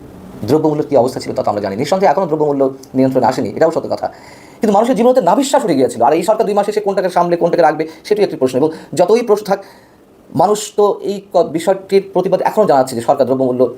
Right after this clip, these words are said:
নিয়ন্ত্রণে আনতে পারেনি। কিন্তু আওয়ামী লীগ তো কথিত গণতান্ত্রিক শক্তি, কথিত গণতান্ত্রিক সরকার ছিল, তারা কেন পারেনি বছরের পর বছর যে দুই বছর তিন বছর টানা মূল্যস্ফীতির যে ভয়ঙ্কর অবস্থা মানুষের জীবনে নাভিশ্বাস তুলেছিল সেটির কেন লাগাম টানতে পারেনি?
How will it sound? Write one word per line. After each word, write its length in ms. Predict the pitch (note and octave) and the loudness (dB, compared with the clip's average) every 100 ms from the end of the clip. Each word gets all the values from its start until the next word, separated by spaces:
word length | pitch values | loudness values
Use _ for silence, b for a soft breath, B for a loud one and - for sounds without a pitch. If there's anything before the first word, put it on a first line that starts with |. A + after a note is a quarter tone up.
| B2+ | 0
নিয়ন্ত্রণে 320 | C3 C3 A#2+ | 0 2 2
আনতে 160 | A2+ - | 0 0
পারেনি। 240 | G#2+ G2+ | 0 -2
কিন্তু 320 | - - F3 | -8 -4 0
আওয়ামী 220 | F#3+ A3 | 2 2
লীগ 100 | A3+ - | 0 0
তো 180 | G#3+ - - | -2 -2 -2
কথিত 200 | A#3+ A#3+ | -2 2
গণতান্ত্রিক 480 | F3+ F#3+ G3 G3+ - | 2 2 0 -2 -6
শক্তি, 380 | D3+ - G#2 G#2 | -8 -8 -10 -4
কথিত 220 | D3 D#3+ | -4 0
গণতান্ত্রিক 400 | C3 C3+ C#3+ E3+ | 0 2 0 0
সরকার 220 | - A2+ - | -2 -2 -4
ছিল, 180 | G#2 | -4
তারা 160 | G2+ F3 | 0 2
কেন 120 | G#3+ | 2
পারেনি 240 | E3+ D3+ B2 | 0 0 0
বছরের 220 | B2+ C3+ | -2 0
পর 80 | A#2 | -2
বছর 220 | A#2+ B2+ | 0 0
যে 140 | A#2 B B | -2 B B
দুই 140 | B2+ C3 | 0 2
বছর 160 | C3 | 0
তিন 120 | B2+ | -2
বছর 120 | A#2 - | -4 -2
টানা 240 | C3+ C3 | 0 2
মূল্যস্ফীতির 520 | A#2+ A#2+ D3 C#3+ B2+ A#2 B B B B - - - | 2 -2 -4 -4 -6 -6 B B B B -20 -16 -2
যে 280 | C3 B2 A2+ - | 2 2 0 -2
ভয়ঙ্কর 260 | C#3 E3+ D#3+ | 2 4 4
অবস্থা 260 | C3+ E3+ D3+ | 2 0 -2
মানুষের 240 | C#3+ C3+ | -2 -2
জীবনে 180 | B2+ B2+ | -2 -2
নাভিশ্বাস 340 | D3+ E3+ E3+ | -2 -4 -4
তুলেছিল 300 | D3 C3 B2+ - B - | -2 0 0 -2 B -8
সেটির 260 | - B3+ | -2 0
কেন 180 | B3+ D3 | 0 2
লাগাম 240 | A2+ A#2 A#2 - - - | 2 0 -2 -10 -8 -4
টানতে 180 | A#2 G#2+ | -2 -2
পারেনি? 280 | G2+ G2 | -4 -4